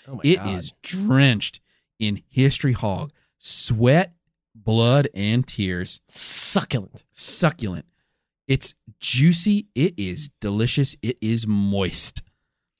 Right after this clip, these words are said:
Speaker 2: And we have none other than our oracle and all-time leader in episode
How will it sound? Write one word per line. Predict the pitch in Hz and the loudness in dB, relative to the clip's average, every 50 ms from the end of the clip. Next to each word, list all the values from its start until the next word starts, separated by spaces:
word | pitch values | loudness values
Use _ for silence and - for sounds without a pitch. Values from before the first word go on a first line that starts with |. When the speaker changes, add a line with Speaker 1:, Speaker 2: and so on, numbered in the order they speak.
| _ - - - - _ _ _ _ _ _ _ _ _ | _ -12 -12 -12 -14 _ _ _ _ _ _ _ _ _
Speaker 2:
And | 123 160 | 6 8
we | 247 349 | 8 8
have | 381 269 | 8 8
none | 226 214 220 | 6 6 8
other | 226 220 214 202 | 8 8 8 8
than | 180 185 175 | 8 8 8
our | 180 190 185 - - | 6 6 4 2 2
oracle | 139 139 185 302 349 302 - - 139 135 147 113 | 4 6 8 8 8 6 6 6 4 4 4 4
and | 127 143 | 2 4
all-time | 131 160 196 202 233 196 175 170 | 6 6 6 8 6 6 6 6
leader | 170 196 220 175 143 | 6 8 6 6 6
in | 131 127 127 | 6 4 4
episode | 135 151 175 165 - 170 160 151 147 143 139 135 | 4 4 4 4 6 6 6 6 6 6 4 2